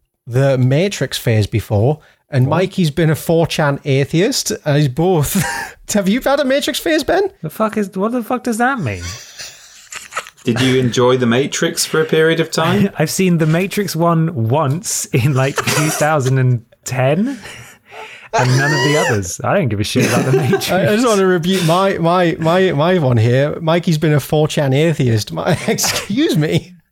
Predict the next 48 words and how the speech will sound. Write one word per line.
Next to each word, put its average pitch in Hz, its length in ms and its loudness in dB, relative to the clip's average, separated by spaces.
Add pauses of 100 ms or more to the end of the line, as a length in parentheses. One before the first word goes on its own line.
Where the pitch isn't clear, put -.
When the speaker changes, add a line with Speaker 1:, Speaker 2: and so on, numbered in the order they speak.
(160)
Speaker 3:
What? - 580 0 (240)
Speaker 2:
Uh, 131 500 -6 (160)
what? 220 380 0 (560)
Speaker 3:
I'm 123 80 2
not 160 120 2
even 151 120 2
sure 131 140 2
exactly 123 440 -2
what 98 220 2
four 107 240 2
chan 107 240 0
atheist 104 520 0
means. 123 300 0
Is 92 80 2
it 98 80 0
just - 160 0
an 110 100 2
atheist 110 440 0
on 113 160 2
four 120 280 2
chan? 156 360 0
Or 120 140 0
Speaker 2:
And 147 140 2
Peter 214 340 0
fucking 196 400 -2
hates 165 400 0
castles. 139 560 0 (340)
Speaker 3:
Yeah, 165 560 0
God, 151 400 2 (280)
get 135 180 2
out 151 240 2
of 120 80 2
here. 87 200 2 (1400)
Speaker 1:
Uh, 131 260 0
that's 139 280 -2
just, - 240 -4
that's 143 200 -2
the 123 160 0
opener 110 400 0
to - 240 -4
the, 117 160 2
the, 135 120 0
pr-, 220 220 -6
the 180 120 -2
preface - 500 -2
to - 120 -2
the 110 100 2
question. 110 480 -4